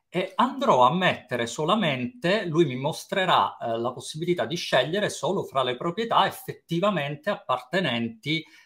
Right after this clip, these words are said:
al type article, e questo rende l'authoring più semplice.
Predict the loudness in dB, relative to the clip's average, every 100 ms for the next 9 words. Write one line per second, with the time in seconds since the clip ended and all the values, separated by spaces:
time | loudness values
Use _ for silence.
0 | _ 2 2 2 2 4 0 -6 -10 -10
1 | -2 0 0 -2 -14 -6 -6 -6 -10 -14
2 | -6 -6 -2 -2 2 2 2 0 0 0
3 | -2 0 0 0 -2 -4 -8 -14 -2 0
4 | 0 -2 -6 -6 -8 -8